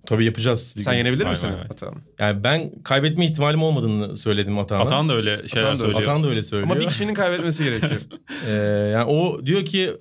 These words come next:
Speaker 1: ben olabilecek en iyi şekilde oynuyorum diyor.
Speaker 2: Evet,
Speaker 1: Ben de
Speaker 2: ben
Speaker 1: diyorum
Speaker 2: dünyanın en iyi oyuncusu değilim ama dünyada benden daha iyi oyuncu yok diyor. Ya
Speaker 1: Ya
Speaker 2: benim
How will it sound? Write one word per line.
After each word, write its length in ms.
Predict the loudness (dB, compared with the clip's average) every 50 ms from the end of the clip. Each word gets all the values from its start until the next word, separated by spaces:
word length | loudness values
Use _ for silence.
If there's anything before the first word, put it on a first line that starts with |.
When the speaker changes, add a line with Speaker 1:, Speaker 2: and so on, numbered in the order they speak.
| _ _ -2
Speaker 1:
ben 120 | 0 2
olabilecek 440 | 2 2 2 2 2 0 0 0 0
en 80 | 0 2
iyi 80 | 2
şekilde 260 | 0 -2 -2 -2 -2 0
oynuyorum 360 | 0 0 0 -2 -2 -4 -4
diyor. 200 | -2 -2 -2 0 0
Speaker 2:
Evet, 100 | 2 2
Speaker 1:
Ben 80 | 2 2
de 40 |
Speaker 2:
ben 80 | 2 2
Speaker 1:
diyorum 60 | 2
Speaker 2:
dünyanın 240 | 2 2 2 0 0
en 80 | 0 0
iyi 60 | 0
oyuncusu 300 | -2 -4 -4 -6 -4 -2
değilim 240 | -2 -2 -2 -4 -4 -4 -2
ama 200 | 0 0 0 0
dünyada 320 | 2 0 0 0 0 0
benden 320 | 0 0 0 0 0 0
daha 160 | 0 0 0 0
iyi 80 | 0
oyuncu 260 | 0 -2 -2 -2 0
yok 200 | 0 0 0 -2
diyor. 160 | -4 -8 -8 -8
Ya 60 | -8 -10 _ _ _ _ 0
Speaker 1:
Ya 80 | 2
Speaker 2:
benim 40 | 4